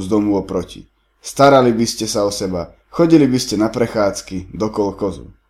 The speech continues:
"No určite, to už ma chceš pochovať."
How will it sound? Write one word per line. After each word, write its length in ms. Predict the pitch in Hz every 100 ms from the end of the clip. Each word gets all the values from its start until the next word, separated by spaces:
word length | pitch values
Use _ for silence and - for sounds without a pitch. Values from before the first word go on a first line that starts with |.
| _ _ _ _ _ _ -
"No 280 | 165 185 190
určite, 680 | 185 - 202 - 104 107 _ _ _ _ -
to 160 | 180
už 80 | 175
ma 160 | 180 170
chceš 240 | 190 185
pochovať." 640 | 190 185 165 82 73 -